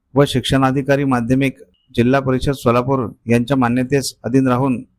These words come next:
जाहिरातीद्वारे पद भरत आहोत. ही जाहिरात मुख्याध्यापिका आणि सचिव यांच्यातर्फे देण्यात आलेली आहे.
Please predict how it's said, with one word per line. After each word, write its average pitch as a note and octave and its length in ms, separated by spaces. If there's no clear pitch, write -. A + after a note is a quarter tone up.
जाहिरातीद्वारे C3 800
पद B2+ 160
भरत A#2+ 240
आहोत. A#2 280
ही C3+ 120
जाहिरात B2+ 440
मुख्याध्यापिका B2 800
आणि B2+ 180
सचिव B2 400
यांच्यातर्फे A#2+ 580
देण्यात A#2+ 260
आलेली A#2+ 280
आहे. A#2 300